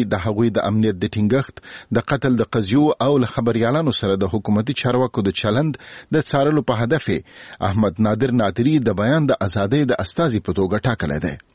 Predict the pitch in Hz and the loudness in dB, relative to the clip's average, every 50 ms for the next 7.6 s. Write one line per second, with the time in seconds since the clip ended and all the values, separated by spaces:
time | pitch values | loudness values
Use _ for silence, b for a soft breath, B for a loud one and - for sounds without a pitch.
0 | _ _ _ - 107 101 120 117 101 120 123 127 127 123 110 - 127 113 117 123 | _ _ _ -6 -2 0 0 2 2 2 2 4 2 2 0 -2 -2 0 0 2
1 | 131 131 117 B B B B B B B 123 127 139 135 123 - 135 - 120 120 | 2 2 0 B B B B B B B 0 0 2 2 2 0 0 2 2 2
2 | 120 110 120 123 127 131 127 120 - 131 120 123 113 107 113 117 113 110 113 113 | 2 2 2 2 2 2 2 0 0 0 2 2 2 4 4 4 4 2 2 2
3 | 120 131 139 120 - - - 95 - - - 95 95 95 98 92 - - 90 - | 0 0 -2 -2 -4 -4 -6 -6 -4 -2 -2 0 0 0 0 -2 -2 -4 -4 -4
4 | 101 - - - - - - - 131 120 120 123 131 127 131 143 151 151 139 - | -4 -2 -4 -2 0 -2 -2 0 0 0 2 2 4 2 2 2 0 0 -2 -2
5 | - 120 120 110 104 - 107 113 110 104 - 147 - - 123 117 110 113 131 139 | -2 -2 0 0 0 0 0 0 0 0 -2 -4 -4 -2 -2 -2 0 0 0 -2
6 | 131 - 135 135 127 120 117 107 - - 151 156 143 107 107 101 92 90 - - | 0 0 0 2 2 2 0 0 -2 0 0 0 2 0 0 0 -2 -2 -4 -4
7 | 107 95 104 156 165 143 131 - 147 143 143 151 | -2 0 0 2 2 2 2 2 2 2 2 0